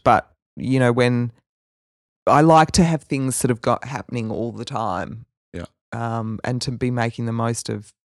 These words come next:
Speaker 1: the studio while
Speaker 2: Yeah.
Speaker 1: we're there.
Speaker 2: During the recording?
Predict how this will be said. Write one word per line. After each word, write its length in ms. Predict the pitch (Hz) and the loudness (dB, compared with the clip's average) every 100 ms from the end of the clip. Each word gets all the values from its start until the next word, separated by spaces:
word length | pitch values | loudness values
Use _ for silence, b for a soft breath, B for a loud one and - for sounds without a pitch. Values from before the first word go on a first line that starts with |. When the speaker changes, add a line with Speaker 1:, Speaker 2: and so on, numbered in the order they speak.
| _ _ _ | _ _ _
Speaker 1:
the 60 | 120 | -10
studio 680 | - - 110 104 95 78 110 _ _ _ - | -8 -6 -4 -4 -4 -6 -8 _ _ _ -6
while 180 | 120 120 | 0 0
Speaker 2:
Yeah. 40 | |
Speaker 1:
we're 120 | 113 113 | 0 -2
there. 300 | 110 110 - _ _ _ _ _ _ _ _ _ _ _ _ _ _ _ | -2 -6 -8 _ _ _ _ _ _ _ _ _ _ _ _ _ _ _
Speaker 2:
During 220 | - 113 104 | -2 0 0
the 80 | |
recording? 540 | 101 98 117 113 147 | -4 -2 0 0 -2